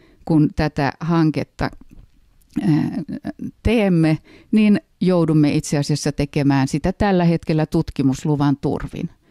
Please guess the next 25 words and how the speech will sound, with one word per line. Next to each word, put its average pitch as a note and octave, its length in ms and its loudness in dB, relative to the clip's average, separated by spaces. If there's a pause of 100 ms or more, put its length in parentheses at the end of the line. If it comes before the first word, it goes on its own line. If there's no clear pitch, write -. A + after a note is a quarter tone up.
(260)
Mutta A3 260 0
jatkossa A3 520 -2
sitten, E3 360 -2
jos D#3 180 -2
tämä C#3 240 0
sote-toisiolainsäädäntö D#3 1500 0
toteutuu, D3+ 720 -2 (360)
niin D#3 160 2
tilanne C#3+ 400 2
tulee C3+ 340 0
olemaan B2 480 -2
yksinkertaisempi. - 1080 -4 (1040)
Kerätyn B3+ 440 2
tiedon F3+ 300 2
siirto F#3+ 380 0
T - 80 -6
H G#3 540 2
L:ään E3+ 280 0
ja F3 120 0
mahdollisten D3+ 680 0
linkitysten G#3 640 0
toteutus E3+ 640 -2 (360)
on D#3+ 180 0
osassa D3+ 420 -2
pilottirekistereitä E3 1300 -2